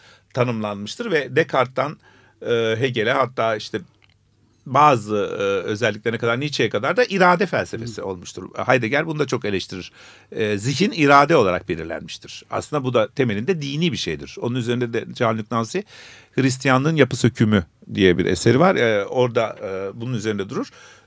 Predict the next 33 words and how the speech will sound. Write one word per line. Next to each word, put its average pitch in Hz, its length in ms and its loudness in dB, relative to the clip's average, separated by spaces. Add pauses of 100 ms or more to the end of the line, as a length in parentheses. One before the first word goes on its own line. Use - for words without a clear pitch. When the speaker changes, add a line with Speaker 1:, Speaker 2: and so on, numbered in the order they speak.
(100)
Speaker 1:
E, 123 360 2
çünkü 151 220 -6
irade 127 520 4
kavramı 175 360 -2
eski 175 240 -6
Yunan'da 170 280 -2
yoktur. - 500 -8 (540)
Müslümanlık, 127 480 -6
Hristiyanlık, 160 440 -6
Yahudilik 151 500 -2 (300)
de 110 220 2 (260)
Tanrı 127 380 2
dünyayı 113 380 -2
iradeyle 113 640 0
yani 107 280 0
yoktan 127 380 0
yaratmıştır. - 640 -6 (680)
Ve, 123 80 0
e, 135 400 -2
eski 127 220 -6
Yunan'da 131 260 0
ise 143 200 -8
dünya 160 240 -4
hep 185 160 -6
vardır. - 500 -10 (160)
Hep 147 220 -6
vardır 131 280 0
ve 208 100 -4
tanrılar 160 580 4
bile 131 220 0
dünyanın 127 400 -2
içerisindeki 127 580 -2
oluşumlardır. 90 800 -6